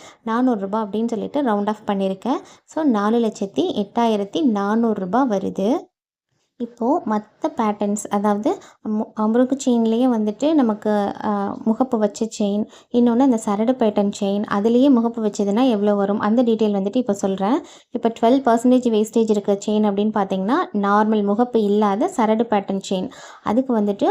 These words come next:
மு-, டோட்டல் அமௌண்ட் எவ்வளோ வரும்னு பார்த்தீங்க அப்படின்னா, அஞ்சு சவரனுக்கு நாலு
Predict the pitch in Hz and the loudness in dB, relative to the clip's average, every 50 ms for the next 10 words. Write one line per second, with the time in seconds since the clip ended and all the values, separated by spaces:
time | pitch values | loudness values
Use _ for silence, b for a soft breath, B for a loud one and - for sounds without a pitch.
0 | 453 - - 208 202 - 214 214 226 226 247 226 220 214 220 233 233 220 202 202 | 0 -2 -4 -4 -2 2 2 2 2 2 2 2 2 2 2 2 2 2 2 2
1 | 214 220 220 214 202 202 208 208 214 202 196 - 196 196 208 208 202 196 190 202 | 2 4 4 2 2 0 0 -2 -2 -2 -2 -2 -2 -2 -2 -2 -2 -2 -2 -2
2 | 220 226 208 202 196 214 208 - 208 190 190 196 190 190 190 - 247 285 381 339 | -2 -2 -2 -2 -2 -4 -4 -2 -2 -2 -2 -2 -4 -6 -6 -4 -4 -4 -2 -2
3 | 233 220 208 220 233 254 | -2 -2 0 0 2 2